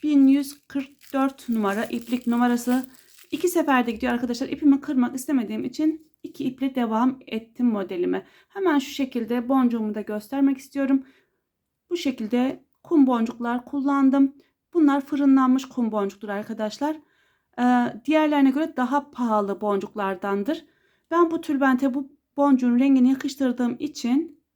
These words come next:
sürekli aynı bu boncukla yaparım bu tülbentime. Yani karamel rengi tülbentime bu boncuğu kullanıyorum. Ben yakıştırıyorum. Siz dilerseniz başka renk boncuk da kullanabilirsiniz. Krem rengi de olabilir.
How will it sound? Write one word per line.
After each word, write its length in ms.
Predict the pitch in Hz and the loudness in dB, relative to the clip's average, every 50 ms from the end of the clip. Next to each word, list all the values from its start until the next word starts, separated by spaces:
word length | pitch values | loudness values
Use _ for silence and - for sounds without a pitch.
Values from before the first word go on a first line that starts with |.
| _ _ | _ _
sürekli 640 | _ - 359 311 254 254 262 269 302 302 311 294 - _ - _ | _ -8 -4 -4 -4 -2 -2 -2 0 0 -2 -2 -4 _ -14 _
aynı 480 | - 285 277 262 247 247 277 302 302 - | 0 2 4 6 6 4 4 2 -2 -8
bu 140 | 269 247 - | -12 -8 -4
boncukla 420 | 269 262 233 220 - - _ 294 | -2 -2 -2 -2 -6 -10 _ -8
yaparım 580 | 294 254 220 214 - - 220 202 220 247 269 240 | -4 -4 -4 -6 -6 -8 -6 -2 0 0 0 0
bu 220 | 247 220 240 - _ _ _ _ _ _ | 0 -4 -6 -12 _ _ _ _ _ _
tülbentime. 760 | - 269 226 202 208 196 180 170 175 - 196 165 165 - _ _ _ _ _ _ | -6 -6 -4 -2 -2 -2 -2 -2 -4 -4 -6 -6 -6 -6 _ _ _ _ _ _
Yani 240 | 262 240 240 254 254 | -2 0 0 -2 -2
karamel 400 | - 254 254 233 220 214 202 196 | -2 -2 0 2 2 0 0 -2
rengi 280 | 214 208 202 202 220 | -4 -4 -4 -6 -8
tülbentime 580 | - - 269 262 247 226 208 214 - 262 277 240 | -6 -4 0 0 0 0 -2 -2 -2 -2 0 0
bu 120 | 247 214 | -2 0
boncuğu 340 | 214 233 226 214 196 214 220 | 0 0 0 0 -2 -4 -6
kullanıyorum. 560 | - - - 208 - - 226 262 311 320 311 | -8 -8 -10 -8 -6 -2 0 2 2 2 4
Ben 80 | 339 359 | 4 4
yakıştırıyorum. 800 | 359 339 330 - - - - - 254 226 190 196 233 285 311 - - _ _ _ _ | 4 4 4 -2 -8 -16 -14 -10 -6 -6 -2 0 0 -2 -2 -4 -20 _ _ _ _
Siz 260 | _ - 349 320 - - | _ -2 -2 -2 0 0
dilerseniz 480 | 311 294 262 240 - 262 285 294 - | 0 0 0 2 2 2 0 2 0
başka 300 | 294 285 277 285 - 262 | -2 -2 -2 -2 -2 -2
renk 240 | 240 226 226 226 - | 0 0 -2 -2 -2
boncuk 320 | 262 247 226 226 233 - | -2 0 0 -2 -4 -6
da 60 | - 277 | -8 -10
kullanabilirsiniz. 920 | 269 - - 240 220 214 247 302 294 - 220 202 196 - - 285 302 - | -8 -6 -4 -4 0 2 2 2 2 0 -2 -4 -4 -2 -2 -2 -2 -4
Krem 360 | - - 269 277 269 254 247 233 | -8 -6 -2 0 4 4 4 2
rengi 280 | 233 226 214 208 220 | 2 -2 -4 -4 -6
de 40 | - | -6
olabilir. 520 | - 175 180 170 - 180 208 285 311 - | -6 -4 -4 -6 -6 -4 -4 -4 -4 -6